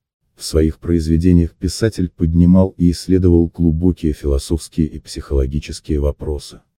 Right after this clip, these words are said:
В тысяча девятьсот тридцать четвертом году Луиджи Пиранделло был удостоен Нобелевской премии по литературе за творческую смелость и изобретательность в возрождении драматургического и сценического искусства.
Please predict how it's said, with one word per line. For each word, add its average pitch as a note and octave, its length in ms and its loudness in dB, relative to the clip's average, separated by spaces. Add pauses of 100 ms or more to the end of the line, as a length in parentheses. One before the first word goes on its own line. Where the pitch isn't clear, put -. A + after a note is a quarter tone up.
В - 140 -20
тысяча G#2 360 -6
девятьсот F2+ 560 -4
тридцать G2 380 -2
четвертом F2+ 680 -2
году E2+ 300 0
Луиджи F#2+ 440 2
Пиранделло D#2 600 0
был F2 240 -2
удостоен E2 680 0
Нобелевской E2 560 -2
премии F2+ 420 2
по E2 160 -8
литературе E2+ 600 -2
за E2+ 160 -6
творческую E2+ 640 -6
смелость E2+ 600 -2
и D#2 60 -4
изобретательность D#2 840 -8
в D2+ 80 -14
возрождении D#2 640 -2
драматургического D#2 1080 -6
и E2 140 -12
сценического C#2 840 -8
искусства. - 640 -16